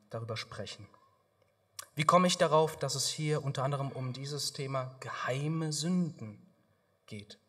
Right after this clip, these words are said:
Also darum, verdeckte und nicht ans Licht gebrachte,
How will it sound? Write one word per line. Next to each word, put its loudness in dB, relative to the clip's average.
Also -4
darum, 8
verdeckte 4
und 0
nicht 4
ans 2
Licht 2
gebrachte, 2